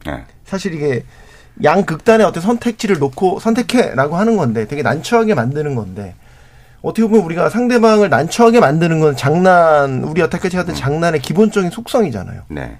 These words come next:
Speaker 2: 그러니까 그런 차원에서는 되게 재밌는 거고
Speaker 1: 음.
Speaker 2: 저는 이제 이게 약간 요즘 문화라는 차원에서 봐도 되게 흥미롭더라고요.
Speaker 1: 네.
Speaker 2: 그러니까 여기서 하는 방식, 쓰는 언어 이런 것들이 되게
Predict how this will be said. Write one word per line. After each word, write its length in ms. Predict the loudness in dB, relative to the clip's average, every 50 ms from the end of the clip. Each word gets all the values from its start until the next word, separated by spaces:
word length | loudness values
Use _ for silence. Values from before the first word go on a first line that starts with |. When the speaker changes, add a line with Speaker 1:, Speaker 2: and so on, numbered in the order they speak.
| -16 -12
Speaker 2:
그러니까 200 | -12 -10 -6 -2
그런 380 | 0 2 2 2 2 2 0 0
차원에서는 580 | 0 -2 0 2 2 2 2 2 2 2 2 0
되게 300 | -2 -4 -4 -4 -6 -6 -10 -18 -20 -20 -20 -20 -20 -20 -12
재밌는 420 | -6 -4 0 2 4 6 6 6 4
거고 360 | 2 -2 -2 -2 -2 -4 -4 -8 -14
Speaker 1:
음. 280 | -18 -18 -18 -20 -20 -14 -12 -10 -6
Speaker 2:
저는 300 | -2 -2 0 0 0 -2
이제 220 | 0 -2 -2 -2
이게 240 | -2 -2 -2 0 0
약간 280 | 0 0 0 -2 -2 0
요즘 280 | -2 -2 0 0 2
문화라는 1000 | 4 4 6 6 4 4 2 0 -4 -8 -14 -20 -18 -6 -2 0 0 0 -2 -4
차원에서 440 | -4 -4 -4 -4 -4 -4 -6 -8 -8
봐도 380 | -8 -8 -6 -4 -4 -4 -4 -6 -10 -20 -20 _ -10
되게 160 | -6 -4 -4
흥미롭더라고요. 800 | -2 -2 -2 -2 0 0 0 -2 -2 -6 -8 -8 -6 -8 -12 -14 -14 -10 -8
Speaker 1:
네. 80 | -6 -6
Speaker 2:
그러니까 240 | -6 -4 -4 0 2
여기서 340 | 2 2 2 0 -2 -4
하는 280 | -2 0 0 2 2 0
방식, 520 | 0 -2 0 0 0 -2 -2 -4 -6 -6 -6 -10 -20 -20 -20 -20 -18
쓰는 400 | -14 -8 -4 0 0 2 2 0
언어 460 | -2 -2 -4 -2 -2 -2 -2 -4 -8 -12 -20 -20 -20 -20 -20 -20 -20 -20 -20 -20 -20 -20 -20 -20 -20 -20 -20 -14 -10
이런 300 | -4 0 0 0 2 0
것들이 320 | 0 -2 -4 -4 -6 -6 -6
되게 440 | -4 -4 -4 -2 0 0 -2 -2